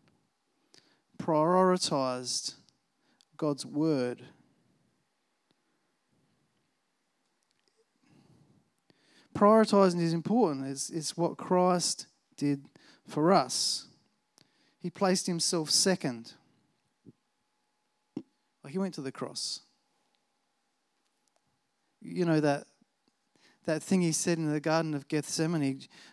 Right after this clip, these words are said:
"God, let your will be done." Like, I don't really wanna go through this. This is gonna be tough, right? But he had that faith and he put that into action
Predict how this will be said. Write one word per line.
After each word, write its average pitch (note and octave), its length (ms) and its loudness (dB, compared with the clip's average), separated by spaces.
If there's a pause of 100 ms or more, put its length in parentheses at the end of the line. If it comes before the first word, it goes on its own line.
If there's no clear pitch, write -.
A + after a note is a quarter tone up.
"God, D#3 320 -2 (2250)
let - 220 -8
your D3+ 200 4
will D3+ 280 4
be B2 120 -6
done." A2 340 -12 (1500)
Like, - 140 -10
I C#3+ 80 0
don't F3 180 2
really E3+ 300 4
wanna D#3+ 260 2
go G#3+ 220 8
through F3 220 -2
this. C#3 200 -2
This D3+ 140 -2
is D3 100 -4
gonna E3+ 240 -2
be D3+ 200 -2
tough, - 500 0
right? D3+ 320 -2 (840)
But C#3+ 240 -4 (320)
he C#3+ 200 -6
had C#3 240 -6 (260)
that - 200 -6
faith G3+ 640 0
and C#3 160 -4
he C#3+ 80 0
put - 320 -2 (420)
that D3 180 -4
into C#3+ 340 -4
action A#2+ 560 -8